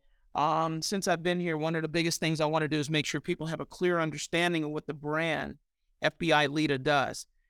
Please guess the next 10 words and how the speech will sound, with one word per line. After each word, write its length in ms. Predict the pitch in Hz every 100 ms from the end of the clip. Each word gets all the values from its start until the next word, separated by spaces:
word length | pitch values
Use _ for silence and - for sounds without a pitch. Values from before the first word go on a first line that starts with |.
| _ -
It 240 | 180 185
is 260 | 190 165 151
not 380 | 180 196 202 - _ _ 160
a, 420 | 165 156 - 160 _ _ _ -
a 100 | 139
organization 640 | 180 190 170 160 170 160
that's 160 | 165 143
trying 240 | - 170
to 80 | 160
compete 840 | - 151 - - - 214 - -